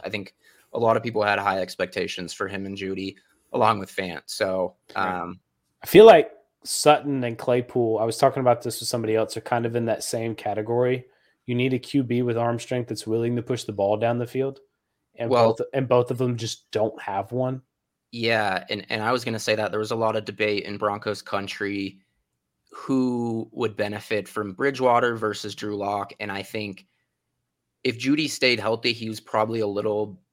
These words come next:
Speaker 1: better for Bridgewater, but Sutton, I think, was better with Lock,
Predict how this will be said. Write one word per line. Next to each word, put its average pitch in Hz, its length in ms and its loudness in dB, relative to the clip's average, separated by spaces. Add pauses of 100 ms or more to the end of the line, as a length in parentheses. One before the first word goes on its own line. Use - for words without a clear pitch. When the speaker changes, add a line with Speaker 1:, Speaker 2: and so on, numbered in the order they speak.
(220)
Speaker 1:
better 101 360 -2
for - 180 -4
Bridgewater, 117 600 0
but 110 280 -2
Sutton, 117 680 -4 (560)
I 107 80 -2
think, 113 240 -6
was 104 120 -6
better 101 520 -2
with 98 180 -8
Lock, 98 500 -2